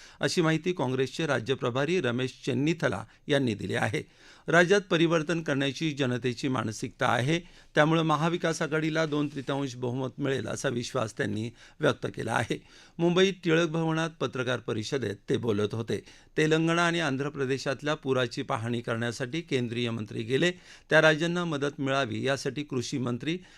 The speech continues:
अर्थमंत्री प्रयत्न करत आहेत, पण महाराष्ट्रातल्या पूरग्रस्तांकडे कोणाचंही लक्ष नसल्याची टीका प्रदेशाध्यक्ष नाना पटोले यांनी केली.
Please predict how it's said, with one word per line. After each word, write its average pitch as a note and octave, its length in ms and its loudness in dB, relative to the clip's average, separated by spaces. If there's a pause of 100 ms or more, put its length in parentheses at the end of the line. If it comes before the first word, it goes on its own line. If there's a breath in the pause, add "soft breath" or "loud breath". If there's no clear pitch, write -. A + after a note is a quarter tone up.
(140 loud breath)
अर्थमंत्री C#3+ 640 0
प्रयत्न C#3 460 2
करत A2+ 300 -2
आहेत, A#2 320 2 (360 loud breath)
पण D#3 120 2
महाराष्ट्रातल्या D#3+ 720 2
पूरग्रस्तांकडे B2+ 880 -2
कोणाचंही D3 720 0
लक्ष A#2+ 220 -4
नसल्याची A#2 520 -6
टीका A#2 380 -4 (320 loud breath)
प्रदेशाध्यक्ष C3+ 760 -2
नाना A#2+ 360 -2
पटोले G#2+ 440 -8
यांनी G#2 220 -2
केली. A#2 260 -2